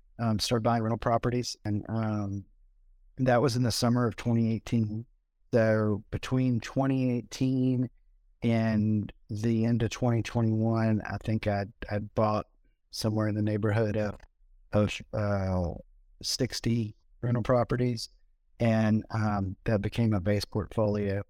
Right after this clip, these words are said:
Um, started syndicating apartment complexes, so we have, um, raised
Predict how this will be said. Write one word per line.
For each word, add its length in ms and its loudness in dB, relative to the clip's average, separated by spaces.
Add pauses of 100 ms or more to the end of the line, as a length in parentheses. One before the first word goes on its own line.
(480)
Um, 240 2
started 380 2
syndicating 720 0
apartment 420 0
complexes, 720 -2
so 180 0
we 220 2
have, 260 0 (160)
um, 420 0
raised 380 -2